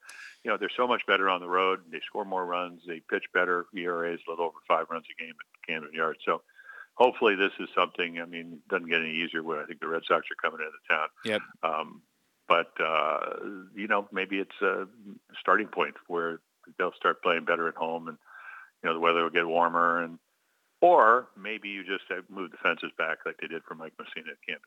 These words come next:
Speaker 1: Yards. That's just another thought, too. I'll
Speaker 2: Uh,
Speaker 1: throw
Speaker 2: J-,
Speaker 1: that out there.
Speaker 2: I, I mean, I, <sighs> J-, but before I let you go, Jim Palmer, I like that thought, by the way.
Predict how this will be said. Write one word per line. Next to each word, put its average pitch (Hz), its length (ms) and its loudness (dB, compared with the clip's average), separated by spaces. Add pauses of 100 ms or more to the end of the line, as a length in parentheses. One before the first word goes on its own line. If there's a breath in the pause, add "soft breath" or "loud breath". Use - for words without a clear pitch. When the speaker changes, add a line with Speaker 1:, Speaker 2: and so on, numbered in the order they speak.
(140)
Speaker 1:
Yards. 69 260 -14
That's 90 200 -6
just - 200 -10
another 76 220 -12 (100)
thought, - 160 -12 (100)
too. - 100 -14 (220)
I'll 113 120 -6
Speaker 2:
Uh, 117 60 -4
Speaker 1:
throw 104 160 4
Speaker 2:
J-, 82 60 2
Speaker 1:
that 78 120 2
out 76 200 -2
there. 78 120 -6 (120)
Speaker 2:
I, 123 220 4
I 120 40 0
mean, 107 540 -2
I, 110 200 -2 (200)
<sighs> - 220 -14
J-, 165 180 6
but 147 220 0
before 214 260 6
I 202 40 8
let 180 140 4
you 127 60 -8
go, 127 160 6
Jim 107 240 -2
Palmer, 98 320 0
I 98 100 2
like 123 220 4
that 98 180 0
thought, 98 220 2
by 85 160 0
the 82 100 -4
way. 85 180 -4